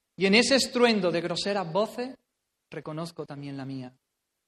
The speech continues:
Alrededor de la cruz veo al tropel,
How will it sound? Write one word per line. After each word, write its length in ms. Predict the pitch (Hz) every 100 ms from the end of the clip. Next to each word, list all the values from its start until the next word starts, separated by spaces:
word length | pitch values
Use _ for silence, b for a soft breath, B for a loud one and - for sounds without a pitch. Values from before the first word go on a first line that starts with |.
| _ _ _ _
Alrededor 540 | 180 196 214 214 254
de 120 | 269 262
la 120 | 254
cruz 360 | 220 262 262 247
veo 240 | 175 226
al 160 | 226 220
tropel, 560 | 196 180 175 143 123